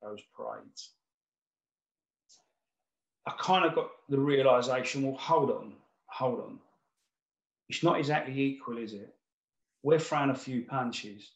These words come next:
they're blowing us up. So over a course of time, it was, well, what are we gonna do about it?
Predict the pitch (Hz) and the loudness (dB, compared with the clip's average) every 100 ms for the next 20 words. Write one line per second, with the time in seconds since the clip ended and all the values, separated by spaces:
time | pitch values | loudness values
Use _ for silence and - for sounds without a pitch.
0 | - 123 - 127 120 117 113 - 123 - | -8 -6 -2 0 0 -4 -8 -8 -10 -12
1 | - _ _ _ _ _ _ _ _ _ | -18 _ _ _ _ _ _ _ _ _
2 | _ _ _ - - _ _ _ _ - | _ _ _ -20 -20 _ _ _ _ -6
3 | - 165 165 - - _ _ _ _ _ | 4 6 6 2 -10 _ _ _ _ _
4 | _ _ _ _ - 160 143 139 - 151 | _ _ _ _ 4 6 6 4 2 -2
5 | 135 - - - 143 123 107 107 - 127 | -2 -6 -6 -2 0 0 -2 -8 -12 -12
6 | 120 127 139 123 123 120 139 135 110 107 | -8 -2 0 0 -4 -4 0 -2 -2 -8
7 | 110 - | -12 -18